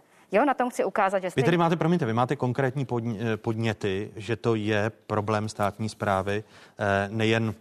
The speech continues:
Speaker 2: ty problémy České pošty, o nich jsem mluvil, jak je možné, že Česká pošta neprošla kontrolou, byť je tam vyhlášena stávka?
Speaker 1: Já chci ukázat, že stát nejde příkladem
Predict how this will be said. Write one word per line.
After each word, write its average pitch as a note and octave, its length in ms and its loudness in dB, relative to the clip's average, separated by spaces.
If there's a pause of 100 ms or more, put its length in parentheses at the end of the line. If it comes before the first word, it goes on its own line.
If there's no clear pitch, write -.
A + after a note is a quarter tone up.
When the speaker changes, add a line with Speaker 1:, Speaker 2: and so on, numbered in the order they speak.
(120)
Speaker 2:
ty - 100 -4
problémy G#2+ 400 -2
České G#2 300 -6
pošty, G#2 280 -6
o - 80 -12
nich G#2 160 -8
jsem G#2+ 160 -4
mluvil, G#2 360 -2 (280)
jak G#2 200 -6
je A2+ 60 0
možné, G2+ 500 -4
že G2+ 280 -4 (380)
Česká G#2 340 -4
pošta G#2 260 -8
neprošla G#2 440 -4
kontrolou, G2+ 680 -6 (100)
byť G#2+ 280 -6
je G#2 60 -4
tam G2+ 240 -4
vyhlášena G2 480 -6
stávka? - 400 -14 (420)
Speaker 1:
Já G#3+ 100 2
chci G#3 180 -2
ukázat, E3 600 2 (300)
že G3 280 0
stát A#3+ 320 0
nejde A3 200 -2
příkladem F#3 580 0